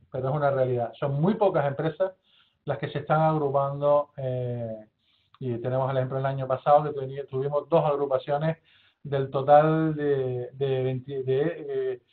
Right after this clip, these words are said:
estamos hablando de ve-, cua-, cuarenta y seis proyectos en total, tuvimos solo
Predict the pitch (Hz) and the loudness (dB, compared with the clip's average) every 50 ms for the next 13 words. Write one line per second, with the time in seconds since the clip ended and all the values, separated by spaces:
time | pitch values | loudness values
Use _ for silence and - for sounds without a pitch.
0 | _ _ _ _ _ _ _ - 147 156 151 151 151 156 160 165 165 165 165 165 | _ _ _ _ _ _ _ 0 2 2 2 2 2 0 0 0 0 -2 -2 -2
1 | 165 160 165 165 165 147 147 156 151 151 147 - - 147 147 - - 151 147 147 | -2 -2 -2 -2 -4 -6 -6 -6 -6 -8 -6 -4 -2 -2 -2 0 2 2 4 4
2 | 143 139 - 139 139 - - 190 185 185 - 156 156 156 160 160 - 165 160 160 | 2 0 0 -2 -2 0 2 0 0 0 0 -2 0 0 0 0 -2 -2 -2 -2
3 | 156 165 151 156 160 160 - - 151 143 147 156 151 143 - - 165 160 165 165 | -2 -2 0 0 0 -2 -2 -6 -8 -8 -6 -6 -6 -6 0 2 2 4 4 2
4 | 165 165 | 0 -2